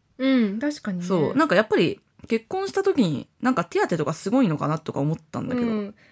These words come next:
Speaker 1: まあでも未婚のじょ-、あの女性でも、やっぱりスウェーデンとかね、
Speaker 2: そうね。
Speaker 1: アイスランドとか、
Speaker 2: うん。
Speaker 1: あの、ノルウェーとか。
Speaker 2: そうそうそう。
Speaker 1: は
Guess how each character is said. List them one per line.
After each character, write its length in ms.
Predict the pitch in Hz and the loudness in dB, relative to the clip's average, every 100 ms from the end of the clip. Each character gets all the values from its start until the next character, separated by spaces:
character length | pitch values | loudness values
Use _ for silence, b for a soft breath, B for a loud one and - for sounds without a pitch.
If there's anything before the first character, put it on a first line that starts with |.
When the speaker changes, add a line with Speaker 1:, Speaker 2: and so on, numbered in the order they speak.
| b | b
Speaker 1:
ま 100 | 349 | -2
あ 60 | |
で 100 | 339 | 0
も 100 | 311 | 2
未 180 | 220 247 | 2 0
婚 300 | - 349 370 | -2 -4 -2
の 120 | 370 | -2
じ 100 | 330 | -4
ょ-、 20 | 339 | -8
あ 100 | 285 | -6
の 140 | 277 269 | -4 -4
女 160 | 277 | -4
性 500 | 269 294 277 277 - _ _ _ - - - | -4 -2 0 0 -2 _ _ _ -20 -18 -6
で 100 | 285 | 0
も、 300 | 226 185 180 | 0 -2 -4
や 80 | 214 | -8
っ 60 | |
ぱ 140 | - 226 | -4 -4
り 180 | 180 175 | -4 -8
ス 180 | - | -6
ウ 20 | 269 | 0
ェ 120 | 285 | 2
ー 20 | |
デ 140 | 233 | 2
ン 80 | 196 | -2
と 100 | 190 | -6
か 140 | - 214 | -6 -2
ね、 60 | |
Speaker 2:
そ 200 | 247 269 | 2 4
う 60 | 156 | 4
ね。 100 | 131 | 0
Speaker 1:
ア 80 | 233 | -2
イ 60 | |
ス 100 | 233 | -4
ラ 140 | 240 226 | -2 -2
ン 60 | |
ド 60 | 196 | -4
と 120 | 190 | -8
か、 160 | - 180 | -10 -6
Speaker 2:
う 40 | |
ん。 400 | 165 156 147 151 _ _ _ _ _ 214 | -2 -2 -4 -8 _ _ _ _ _ -14
Speaker 1:
あ 40 | |
の、 340 | 196 190 185 | -10 -10 -8
ノ 140 | 196 208 | -4 -2
ル 80 | 214 | 0
ウ 20 | |
ェ 120 | 214 | -2
ー 40 | |
と 100 | 202 | -4
か。 280 | 180 185 180 | -12 -14 -16
Speaker 2:
そ 200 | - - | -18 -14
う 40 | 156 | -14
そ 160 | - 185 | -14 -20
う 40 | |
そ 160 | - - | -20 -20
う。 40 | _ _ _ _ | _ _ _ _
Speaker 1:
は 240 | 254 254 | -2 -2